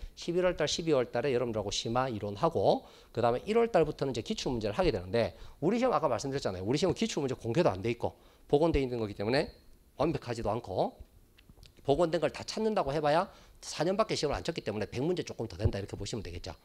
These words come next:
됐죠? 그래서 이것만 가지고는 기출 문제 다 공부를 못 해요. 그래서 요런 데서 가지고 와서 공부를 할 거다 이렇게 될 겁니다. 됐죠? 그럼 우리가 만약에 어렵게 공부를 한다고 생각하면 어디까지 공부하면 될까? 어디까지?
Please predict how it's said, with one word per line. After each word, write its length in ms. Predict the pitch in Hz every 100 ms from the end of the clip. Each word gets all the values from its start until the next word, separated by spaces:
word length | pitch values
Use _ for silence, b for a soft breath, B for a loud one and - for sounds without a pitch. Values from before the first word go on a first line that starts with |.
| b b b b
됐죠? 260 | - 98 95
그래서 160 | 101 123
이것만 280 | 165 151
가지고는 280 | 135 131 110
기출 240 | - - 120
문제 140 | 104
다 140 | 104
공부를 280 | 95 107 113
못 180 | 92 -
해요. 280 | 135 101 165
그래서 300 | 101 143 180 B B
요런 200 | 117 156
데서 180 | 135 113
가지고 300 | - 101 139
와서 120 | 101
공부를 260 | - 95 98
할 80 | 110
거다 160 | 107
이렇게 180 | 101 -
될 100 | 92
겁니다. 520 | 107 104 78 113 202 - b b
됐죠? 240 | 101 120 123 B B
그럼 200 | - 143
우리가 300 | 139 240 214
만약에 280 | 120 151 165
어렵게 300 | 220 294 220
공부를 260 | 120 123 135
한다고 200 | 151 143
생각하면 400 | 117 139 156 113
어디까지 440 | 85 127 190 285 277
공부하면 360 | 113 113 131
될까? 240 | - 101 - - - - - - - - - - - _ - _ _ _ _ -
어디까지? 440 | 101 110 - 90